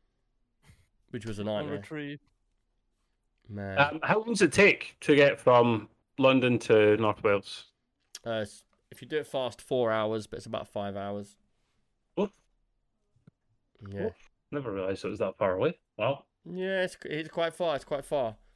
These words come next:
Speaker 1: If you think about it, it's four hours to Manchester, and it's just over to the left of Manchester, isn't it, and,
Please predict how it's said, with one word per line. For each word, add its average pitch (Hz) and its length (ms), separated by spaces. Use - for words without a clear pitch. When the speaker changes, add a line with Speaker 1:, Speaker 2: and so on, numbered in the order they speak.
Speaker 1:
If 143 100
you - 40
think 190 180
about 131 180
it, 101 40
it's - 80
four 160 260
hours 135 280
to 127 100
Manchester, 127 600
and 101 80
it's - 120
just - 140
over 113 240
to - 180
the 107 100
left 127 240
of 98 100
Manchester, 120 520
isn't 104 160
it, 90 100
and, 98 300